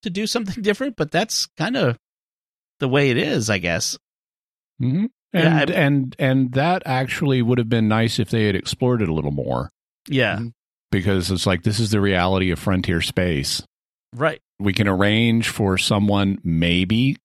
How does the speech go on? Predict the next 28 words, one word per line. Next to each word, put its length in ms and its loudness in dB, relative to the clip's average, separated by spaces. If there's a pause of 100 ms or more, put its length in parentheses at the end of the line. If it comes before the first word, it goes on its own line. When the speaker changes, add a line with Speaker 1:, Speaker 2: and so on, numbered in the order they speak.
(140)
Speaker 2:
to 100 2
come 260 2
and 100 2
visit 300 2
you, 220 2
but 140 0
Speaker 3:
Yeah. 100 -2 (500)
Speaker 2:
I'd 240 0
suggest 440 0
you 80 2
get 180 2
on 160 2
warp 240 2
drive 260 0
really 220 0
fast. 580 -6 (460)
Speaker 1:
Right, 360 2 (160)
right. 240 -6 (760)
Yeah. 300 2 (100)
I 120 4
mean, 120 4
that 180 4
would, 240 -4
that 160 4
would 80 -4
be 100 -2
an 60 -2
interesting, 520 -8